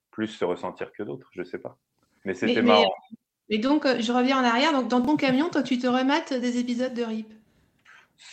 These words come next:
Speaker 1: Ça m'est arrivé. Je t'avoue que ça m'est arrivé pour revoir le,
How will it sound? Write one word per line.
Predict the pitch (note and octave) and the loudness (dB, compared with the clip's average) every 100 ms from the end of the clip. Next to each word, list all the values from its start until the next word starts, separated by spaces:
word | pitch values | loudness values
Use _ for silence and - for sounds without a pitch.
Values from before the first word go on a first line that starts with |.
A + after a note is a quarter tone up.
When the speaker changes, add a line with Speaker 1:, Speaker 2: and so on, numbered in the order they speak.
| - - | -20 2
Speaker 1:
Ça | D3 C#3 | 8 8
m'est | D#3+ | 10
arrivé. | F3 E3 D3+ A#2 A2+ - _ - | 8 8 4 2 0 -6 _ -6
Je | A#2 | 0
t'avoue | A#2+ C3 D#3+ | 4 4 4
que | |
ça | - B2 | 2 4
m'est | C3 | 4
arrivé | B2+ B2+ C#3+ | 2 2 0
pour | D#3 A2+ | -2 -2
revoir | A2 C3 B2+ C#3 D3 | 2 2 6 6 6
le, | A#2+ A2+ A2 G#2+ G#2 | 2 -2 -4 -6 -8